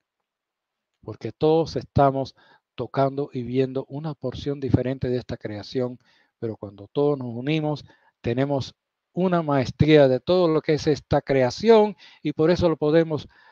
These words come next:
seguir creando, cre-, seguir manteniendo para otros seres que están desarrollando debajo de nosotros. Porque esa experiencia nunca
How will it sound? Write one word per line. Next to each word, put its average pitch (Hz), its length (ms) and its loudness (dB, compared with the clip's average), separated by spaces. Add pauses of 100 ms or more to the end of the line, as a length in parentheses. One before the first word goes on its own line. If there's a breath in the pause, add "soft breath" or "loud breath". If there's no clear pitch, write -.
seguir 151 520 2
creando, 151 720 4
cre-, - 260 -8 (120)
seguir 139 440 -2
manteniendo 147 920 -2 (420)
para 120 420 -6
otros 240 640 -2
seres 139 340 2
que 139 120 -8
están 143 280 -4
desarrollando 131 720 -4
debajo 135 360 -6
de 127 80 -6
nosotros. 160 560 -4 (1500)
Porque 98 220 -4
esa 156 160 -2
experiencia 143 560 -4
nunca 175 680 -8